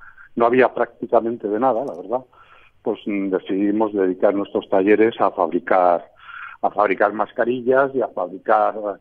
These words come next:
y luego a nuestros compradores a comprar guantes y geles por toda, por todo el mundo, ¿no? Y todo eso, pues, junto nos permitió, pues, ayudar a bastantes, a bastantes instituciones, que no solo,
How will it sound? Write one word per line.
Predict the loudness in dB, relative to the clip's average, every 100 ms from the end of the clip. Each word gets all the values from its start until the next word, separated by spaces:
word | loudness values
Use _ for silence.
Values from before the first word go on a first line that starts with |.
| _ _ _ _
y | 2
luego | 4 6 4
a | 0
nuestros | -8 -18 _ -14 -14 _
compradores | -12 -10 -6 -4 -2 -4 -6
a | -8
comprar | -10 -12 -4 -2 -2
guantes | -2 -4 -4 -8 -8 -8
y | -14 -8
geles | -8 -6 -10
por | -12 -6
toda, | -2 -2 -2 -6 _ _ -20 _ _
por | -8 2
todo | 2
el | 2
mundo, | -2 -4 -4 -6
¿no? | -6
Y | -8 -12 _
todo | 0 2 4
eso, | 2 -2
pues, | -2 -6 -6 -14
junto | -4 -2 -2 2 2 2 -6 -20 -20 _ _ -10
nos | -10
permitió, | -8 -4 -4 -2 -4
pues, | -2 -6
ayudar | -4 2 4 4
a |
bastantes, | 2 -2 -4 -6 -4 -4 -4 -4 _ -20 -20 -20 -18 0
a | 2
bastantes | 2 -2 0 0 -2 -6
instituciones, | -10 -12 -12 0 2 2 0
que | -6
no | -10 -6
solo, | 0 2 2